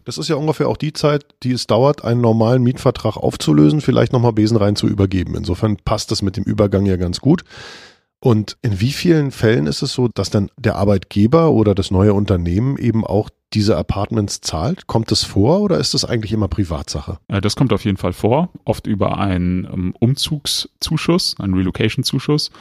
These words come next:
Speaker 2: äh, manchmal auch direkt für die ersten Monate. Kommt vor, ist ein zweistelliger Prozentsatz, aber es ist weit, weit unter der Hälfte. Also ist auch nicht mal ein Drittel der Mietverträge, wo dann Firmen ordentlich bezuschussen.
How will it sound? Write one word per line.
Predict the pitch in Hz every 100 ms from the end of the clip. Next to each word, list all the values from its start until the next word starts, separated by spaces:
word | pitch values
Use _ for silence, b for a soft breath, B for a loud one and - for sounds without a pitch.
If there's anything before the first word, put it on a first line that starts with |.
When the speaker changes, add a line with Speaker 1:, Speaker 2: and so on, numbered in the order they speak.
| B B
Speaker 2:
äh, | 95
manchmal | 87 92 98 92
auch | 90 87
direkt | - 90 120 - -
für | - 104
die | 107
ersten | 107 -
Monate. | 104 104 117 - 120 127
Kommt | - 92
vor, | - 107 107
ist | - 104
ein | 90
zweistelliger | - 95 92 - 95 87
Prozentsatz, | 85 - - 87 90 85
aber | 87 87
es | 90 -
ist | - -
weit, | 87 87 85 -
weit | 87 85 - -
unter | 95 92
der | 85
Hälfte. | 87 85 - 95 -
Also | 95 90 87 87 90
ist | - -
auch | - -
nicht | 104 -
mal | 95 87
ein | 85 85
Drittel | 90 - 92 - -
der | 92
Mietverträge, | 85 90 87 - 98 90 90
wo | 92
dann | 90 87
Firmen | - - 87 87 85 98 -
ordentlich | 87 87 87 -
bezuschussen. | - - 98 104 - 95